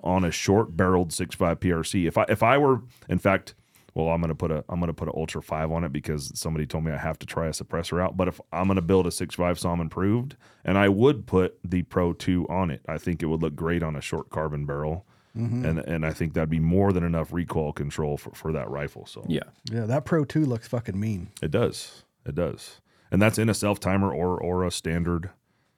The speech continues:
Speaker 1: you know, gunsmith installed version.
Speaker 3: Yeah. Well, so to answer your question, I'd say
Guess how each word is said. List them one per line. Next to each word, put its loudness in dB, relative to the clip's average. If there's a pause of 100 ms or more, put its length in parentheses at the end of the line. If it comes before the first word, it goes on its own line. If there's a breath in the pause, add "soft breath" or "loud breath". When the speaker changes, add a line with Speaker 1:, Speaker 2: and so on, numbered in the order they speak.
(240)
Speaker 1:
you -4
know, 2
gunsmith -2
installed -4
version. -6 (420)
Speaker 3:
Yeah. -2 (160)
Well, 2 (260)
so 2
to 4
answer 4
your 4
question, 2
I'd 0
say 2